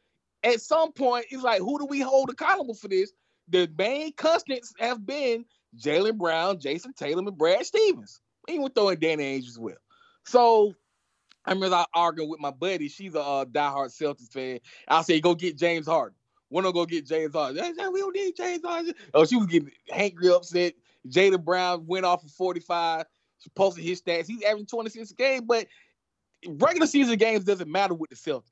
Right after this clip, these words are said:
It's all about the playoffs and the adjustments. Who's gonna be that guy for them? Is it Tatum? Because Tatum right now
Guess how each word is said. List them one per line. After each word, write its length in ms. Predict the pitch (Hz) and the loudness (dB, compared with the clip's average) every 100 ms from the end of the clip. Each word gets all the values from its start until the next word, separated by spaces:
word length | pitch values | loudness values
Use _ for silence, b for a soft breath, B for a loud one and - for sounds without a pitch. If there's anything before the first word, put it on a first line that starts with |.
| _ _ _ _ | _ _ _ _
It's 160 | - - | -6 0
all 160 | 330 311 | 2 2
about 240 | 330 311 | -2 -4
the 60 | 254 | -6
playoffs 600 | - 349 320 285 285 - | -4 -2 0 0 0 -4
and 100 | 262 | -8
the 100 | 247 | -6
adjustments. 680 | 214 320 349 - 233 226 - _ _ _ - | -6 -4 -4 -2 -8 -8 -10 _ _ _ 2
Who's 280 | 339 339 269 | 4 4 2
gonna 220 | 277 247 | -2 0
be 220 | 277 269 | -2 -2
that 300 | 254 262 226 | 0 0 0
guy 360 | 214 320 247 160 | 0 2 0 -4
for 280 | - 302 311 | -2 -2 0
them? 240 | 214 135 | 0 0
Is 180 | 160 165 | -2 -2
it 140 | 147 - | -4 -8
Tatum? 360 | 196 285 359 - _ | -4 -4 -4 -8 _
Because 260 | 196 214 220 | -2 2 2
Tatum 320 | 294 330 339 | 2 0 0
right 180 | 285 247 | -2 -2
now 240 | 247 240 | -2 -2